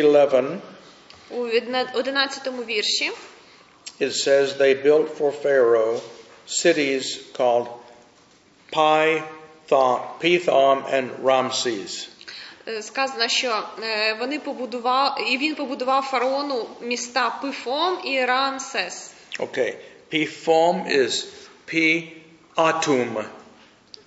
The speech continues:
Speaker 2: Пі-
Speaker 1: At-, Atum.
Speaker 2: Піфом, ну, саме слово складається з частинок Пі і Атум.
Speaker 1: Atum is a sun god, a word for the sun god.
Speaker 2: Е, е, Атум, е, це слово, яке означає син Бога.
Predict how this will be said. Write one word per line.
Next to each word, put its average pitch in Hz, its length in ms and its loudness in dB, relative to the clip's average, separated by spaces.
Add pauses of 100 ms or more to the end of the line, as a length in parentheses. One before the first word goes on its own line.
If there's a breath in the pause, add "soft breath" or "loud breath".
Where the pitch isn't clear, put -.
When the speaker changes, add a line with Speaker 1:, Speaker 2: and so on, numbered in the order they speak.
(240)
Speaker 2:
Пі- - 80 0
Speaker 1:
At-, - 300 -2
Atum. 139 600 0 (420)
Speaker 2:
Піфом, 294 440 -4 (160)
ну, 226 480 -6
саме 247 260 -6
слово 247 340 -4
складається 220 560 -2
з 220 100 -10
частинок 226 440 -6 (140)
Пі 311 240 -2
і 220 380 -8
Атум. 214 500 -10 (320)
Speaker 1:
Atum 151 500 0 (360 loud breath)
is 139 380 -2
a 135 120 2
sun 139 380 2
god, 113 280 0 (220)
a 139 60 2
word 147 360 4
for 147 100 0
the 131 120 -2
sun 127 360 0
god. 104 280 -4 (760 loud breath)
Speaker 2:
Е, 208 100 -2
е, 214 720 0
Атум, 311 580 -4
е, 226 200 -4
це 262 140 -6
слово, 285 460 -4 (200)
яке 240 280 -6
означає 233 600 -4
син 254 400 -8
Бога. 196 400 -8